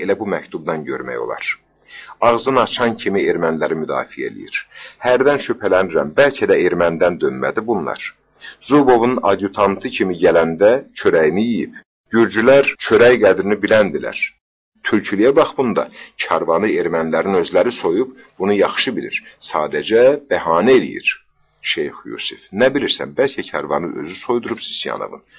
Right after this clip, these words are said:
Cavad xan, "Onu da fikirləşirəm. Axı karvanın ona nə dəxli var?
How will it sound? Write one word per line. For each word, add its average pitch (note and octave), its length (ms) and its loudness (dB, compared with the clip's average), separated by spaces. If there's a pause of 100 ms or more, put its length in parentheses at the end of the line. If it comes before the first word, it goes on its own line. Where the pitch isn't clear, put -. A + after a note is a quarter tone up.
(120)
Cavad A#1 360 -8
xan, - 280 -12
"Onu E3 240 0
da - 80 2
fikirləşirəm. - 640 -8 (420)
Axı - 200 -2
karvanın B2+ 500 4
ona G2+ 260 4
nə F2+ 80 0
dəxli - 300 -4
var? - 160 -8